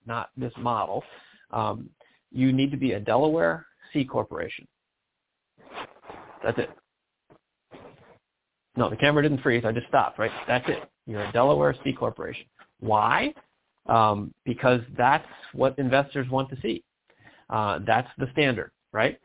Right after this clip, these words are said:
So, um, if you are a, a Canadian corporation, that's awesome. You know, Canada's a great market. There's no reason you can't do that, uh, but it will make it harder. And that's true for the rest of you if you're in non-U S jurisdictions, or if you are, say, a, a Michigan, uh, L L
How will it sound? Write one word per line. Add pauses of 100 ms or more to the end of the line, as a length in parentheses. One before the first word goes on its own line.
(220)
So, (100)
um, (100)
if
you
are
a,
a
Canadian
corporation,
that's
awesome.
You
know,
Canada's
a
great
market.
There's
no
reason
you
can't
do
that, (300)
uh,
but
it
will
make
it
harder.
And
that's
true
for
the
rest
of
you
if
you're
in
non-U
S (100)
jurisdictions, (240)
or
if (140)
you
are,
say,
a,
a
Michigan, (400)
uh,
L
L